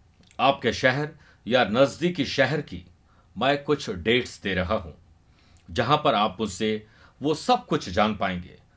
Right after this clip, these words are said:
जो आपके लिए जानना जरूरी है। समस्या चाहे कोई भी हो, लेकिन हमारे सभी ऋषि मुनियों ने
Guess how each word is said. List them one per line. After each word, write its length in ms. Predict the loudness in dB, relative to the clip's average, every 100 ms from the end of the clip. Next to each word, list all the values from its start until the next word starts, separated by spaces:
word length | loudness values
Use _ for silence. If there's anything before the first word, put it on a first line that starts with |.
| _ 0
जो 120 | 4
आपके 260 | 4 2
लिए 120 | -2 2
जानना 300 | 0 0 -2
जरूरी 380 | -4 -6 -6
है। 200 | -14 -20 _ _ _ _ _ _ _ -20 -6
समस्या 460 | 2 4 4 4
चाहे 280 | 2 2 0
कोई 220 | 0 0
भी 120 | 0 -2
हो, 220 | -6 -14 _ -20 _
लेकिन 320 | -2 0 2 0
हमारे 440 | 0 2 2 0
सभी 460 | -4 -4 0 0 0 -2
ऋषि 200 | -2 -2
मुनियों 340 | -2 0 -2
ने 200 | -2 -8